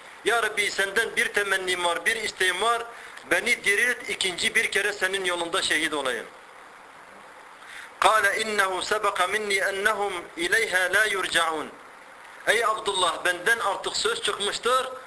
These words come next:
Bir daha dünyaya kesinlikle dönüş yoktur." Ahirete intikal eden bir insan kesinlikle dünyaya artık dönüş yoktur. Benim bu konuda ahdim vardır. Dolayısıyla bu duanı kabul edemem. Kâle ya Rabbi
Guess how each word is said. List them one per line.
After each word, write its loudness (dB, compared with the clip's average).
Bir 2
daha 2
dünyaya 2
kesinlikle -2
dönüş -2
yoktur." -4
Ahirete 4
intikal 0
eden 0
bir 2
insan -2
kesinlikle -2
dünyaya 0
artık -2
dönüş 2
yoktur. 0
Benim -2
bu -2
konuda 0
ahdim 0
vardır. -2
Dolayısıyla 0
bu -4
duanı 0
kabul -2
edemem. 0
Kâle 6
ya 4
Rabbi 0